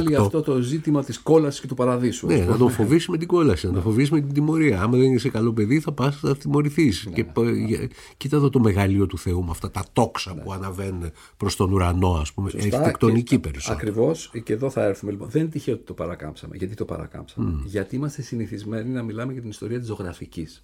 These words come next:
Speaker 1: Σωστά, βέβαια.
Speaker 2: Και ο Μεσαίωνας δεν έχει
Speaker 1: Δεν
Speaker 2: ζωγραφική.
Speaker 1: έχει ζωγραφική.
Speaker 2: Ε, το Βυζάντιο έχει τα ψηφιακά
Speaker 1: Ναι,
Speaker 2: του,
Speaker 1: βέβαια.
Speaker 2: βέβαια, αλλά ο Δυτικός
Speaker 1: Μμ.
Speaker 2: Μεσαίωνας, επί της ουσίας, δεν έχει ζωγραφική.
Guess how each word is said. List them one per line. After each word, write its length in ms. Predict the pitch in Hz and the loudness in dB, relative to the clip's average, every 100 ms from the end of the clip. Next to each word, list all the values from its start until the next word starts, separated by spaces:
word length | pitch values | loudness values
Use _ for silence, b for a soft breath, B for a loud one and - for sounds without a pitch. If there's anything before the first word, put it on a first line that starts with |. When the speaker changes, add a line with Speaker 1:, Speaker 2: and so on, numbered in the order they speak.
| - | -8
Speaker 1:
Σωστά, 300 | 90 - 98 | -6 -4 -2
βέβαια. 280 | 80 71 78 | -2 -2 -2
Speaker 2:
Και 60 | |
ο 40 | 127 | -2
Μεσαίωνας 320 | 117 147 135 | 0 0 -2
δεν 160 | 123 117 | -4 -8
έχει 180 | 104 | -6
Speaker 1:
Δεν 100 | 98 | 0
Speaker 2:
ζωγραφική. 200 | 110 107 | 2 2
Speaker 1:
έχει 80 | 101 | 2
ζωγραφική. 400 | 101 95 90 - 92 - | 0 0 -2 -2 -2 0
Speaker 2:
Ε, 20 | |
το 80 | 92 | 0
Βυζάντιο 400 | 101 110 110 104 | 0 0 2 2
έχει 160 | 98 | 0
τα 80 | - | -6
ψηφιακά 260 | - 95 85 | -8 -4 0
Speaker 1:
Ναι, 60 | |
Speaker 2:
του, 60 | 98 | 0
Speaker 1:
βέβαια. 140 | 76 87 | 0 -2
Speaker 2:
βέβαια, 180 | 139 | 0
αλλά 100 | 135 | 0
ο 40 | 107 | 0
Δυτικός 420 | 104 95 120 135 | -2 -4 -2 -2
Speaker 1:
Μμ. 20 | |
Speaker 2:
Μεσαίωνας, 480 | 120 87 120 135 143 | -2 0 2 2 -2
επί 120 | 120 | -6
της 100 | - | -10
ουσίας, 280 | 104 - 151 | -14 -6 -4
δεν 160 | 123 117 | -4 -6
έχει 160 | 95 | -10
ζωγραφική. 540 | - 78 87 82 73 | -12 -8 -6 -4 -6